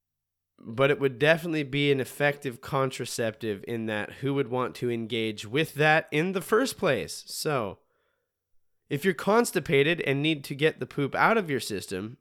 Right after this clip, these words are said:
remembering from our laxative episode, they believe that being constipated is the worst, most unholy thing you can be because you're holding on to the dead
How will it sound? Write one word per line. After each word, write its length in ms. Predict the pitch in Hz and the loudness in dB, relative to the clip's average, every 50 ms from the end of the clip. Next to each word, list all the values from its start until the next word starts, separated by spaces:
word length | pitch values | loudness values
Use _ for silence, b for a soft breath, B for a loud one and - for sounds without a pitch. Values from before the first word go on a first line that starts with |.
| _ _ | _ _
remembering 640 | - 131 139 156 180 202 208 190 165 139 131 127 127 | -4 -2 0 2 2 2 2 2 2 2 2 0 -2
from 220 | 120 - 127 117 110 | -4 -4 -4 -2 -2
our 140 | 104 101 | -2 -2
laxative 500 | 95 101 120 139 160 - - - 117 101 | -2 -2 -2 -2 -2 -4 -8 -10 -10 -6
episode, 640 | 92 92 87 - 104 - - 98 90 90 87 87 85 | -6 -6 -8 -8 -10 -8 -6 -6 -6 -6 -8 -8 -6
they 160 | 107 101 101 | -6 -6 -6
believe 420 | 92 92 104 101 104 104 101 95 - | -6 -6 -8 -8 -6 -6 -6 -4 -2
that 320 | 123 127 117 98 - 101 | 0 0 0 -2 -4 -4
being 220 | 113 127 120 113 110 | -2 -2 0 -2 -4
constipated 800 | - - 185 202 214 214 214 - 190 - 185 185 180 175 180 165 | -4 0 2 2 2 2 0 -4 -4 -2 -2 -2 0 0 -2 -2
is 360 | - - 135 123 123 120 117 | -4 -4 -4 -4 -6 -8 -10
the 80 | 117 120 | -8 -6
worst, 420 | 117 131 160 175 180 180 - - | -2 -2 0 0 -2 -2 -4 -6
most 240 | 147 131 123 123 - - - | -4 -4 -4 -6 -6 -4 0
unholy 500 | 156 175 180 180 - 190 185 180 175 165 | 0 0 0 0 0 2 2 2 2 0
thing 280 | - - 175 160 156 | 0 -2 -2 -2 -2
you 80 | 147 131 | -4 -6
can 160 | - - 143 | -6 -6 -4
be 200 | 143 175 151 135 _ _ _ _ _ _ _ _ - | -2 -2 -2 -4 _ _ _ _ _ _ _ _ -6
because 300 | 160 151 - 180 156 135 | -4 -2 0 0 0 0
you're 100 | 156 143 | 0 -2
holding 420 | 123 - - 190 190 170 160 143 | -2 0 2 2 2 2 0 0
on 320 | 143 151 165 160 135 120 104 | 0 0 0 0 -2 -4 -6
to 160 | - 139 131 | -6 -6 -4
the 100 | 120 123 | -4 -6
dead 520 | 120 107 127 127 131 131 127 117 113 104 | -4 -2 0 2 2 2 0 0 -4 -8